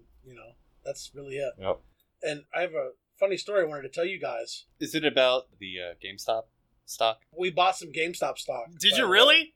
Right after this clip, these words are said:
Speaker 2: Did I guess it?
Speaker 1: Yeah. Yeah. Well, no, that's not the funny
Speaker 2: Oh,
Speaker 1: story I wanna
Speaker 2: okay.
Speaker 1: tell you, but we did buy some.
Speaker 2: Yeah?
Speaker 1: And
Speaker 2: You got, you're raking it in? Did you sell yet? Or you hold,
Speaker 1: No, we,
Speaker 2: hodling?
Speaker 1: no, we're holding. We're holding right now.
Speaker 2: Cool.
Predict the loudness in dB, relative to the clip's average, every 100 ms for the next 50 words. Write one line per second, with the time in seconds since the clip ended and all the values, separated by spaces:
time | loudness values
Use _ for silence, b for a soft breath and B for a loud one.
0 | _ 0 2 4 2 2 0 -2 -12 _
1 | _ _ _ _ _ _ _ -4 0 4
2 | 4 2 2 4 4 2 0 -2 -2 8
3 | 8 8 2 0 -2 -2 -8 -6 -4 -2
4 | 0 -2 -4 -10 _ 2 6 6 4 -8
5 | -18 0 2 2 0 0 0 0 -2 -2
6 | -2 -6 -10 -8 -4 -4 -2 -6 -8 _
7 | _ -4 0 2 2 0 0 0 4 6
8 | 6 4 0 -2 -2 -4 -6 -20 _ 0
9 | 0 0 -6 -6 -12 -18 0 2 2